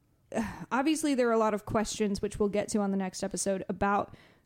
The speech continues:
Courtney and if she had a part in his death or not. And this is something that came straight from her mouth where she's like, "The last, I, I don't know, I haven't talked to him since this day." Okay, well then what did he say on that day?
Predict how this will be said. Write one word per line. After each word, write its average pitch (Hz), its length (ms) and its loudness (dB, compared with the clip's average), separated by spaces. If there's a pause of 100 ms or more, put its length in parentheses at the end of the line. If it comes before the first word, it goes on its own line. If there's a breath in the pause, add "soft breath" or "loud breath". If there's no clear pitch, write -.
(120)
Courtney 220 600 2
and 196 440 0 (100)
if 226 180 2
she 226 200 -2
had 202 260 -4
a 185 60 -4
part 190 360 -4
in 196 140 -2
his 190 180 -4
death 175 340 -6
or 190 140 -2
not. 190 500 -4 (340 soft breath)
And 220 280 2
this 262 540 0 (460)
is 247 160 2
something 247 320 2
that - 160 -2
came 214 200 2
straight - 380 -2
from 277 160 2
her 302 200 2
mouth 226 400 2
where 196 80 0
she's 208 240 -2
like, 202 140 0
"The 202 80 -4
last, 214 380 0
I, 311 160 2 (140)
I 294 120 4
don't 381 160 4
know, 294 140 4
I 311 60 4
haven't 311 320 0
talked 226 340 -2
to 277 120 4
him 208 240 4 (320 soft breath)
since - 300 -4
this 285 240 0
day." 196 340 2
Okay, 233 220 2
well 220 120 4
then 214 180 2
what 220 160 4
did 214 120 2
he 202 100 0
say 311 280 2
on 202 140 2
that 185 140 -2
day? 185 280 0